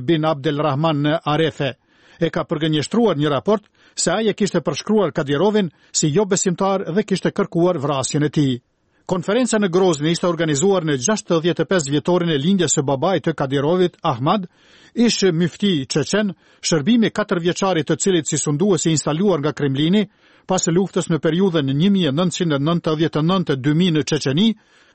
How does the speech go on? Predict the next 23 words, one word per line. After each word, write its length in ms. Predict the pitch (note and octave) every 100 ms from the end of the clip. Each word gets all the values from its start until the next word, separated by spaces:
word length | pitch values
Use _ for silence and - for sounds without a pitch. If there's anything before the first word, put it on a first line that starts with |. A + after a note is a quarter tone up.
| - D#3
Në 100 | F#3 F3+
historiografinë 1000 | F#3+ - F3+ F3 F3 D#3+ E3 A3+ A3 E3+
çeçene, 480 | - C#3 G3 A3 G3 - _ _
gjërësisht 480 | B2+ F#3+ G3+ A3+ E3+
vlerësohet 460 | E3 - G#3 G#3 -
se 80 |
ka 100 | -
shënuar 460 | D#3 D#3 D#3+ A3 D3+
disfatën 480 | C#3 F#3+ G3+ G3 D#3+
finale 400 | G#3+ F#3 F#3+ F3+
të 140 | - C3
terroristëve 540 | F3 E3+ F#3 E3+ D3
ndërkombëtar, 720 | D#3 D3 C#3 C3 C3 G#3 F#3+ - _ _ _ -
që 160 | E3+ A3
është 160 | G#3
referencë 500 | G3+ E3+ G3+ F#3+ F#3+
për 140 | - C#3
forcat 380 | G3 G3+ F3 C#3+
lojale 380 | F#3+ F3+ F#3+ F#3
ndaj 160 | D3 C3+
presidentit 500 | F#3+ E3 E3+ E3+ D3
atëhershëm 460 | F#3 F3+ F3 D#3 C3
çeçen, 380 | C#3 - G3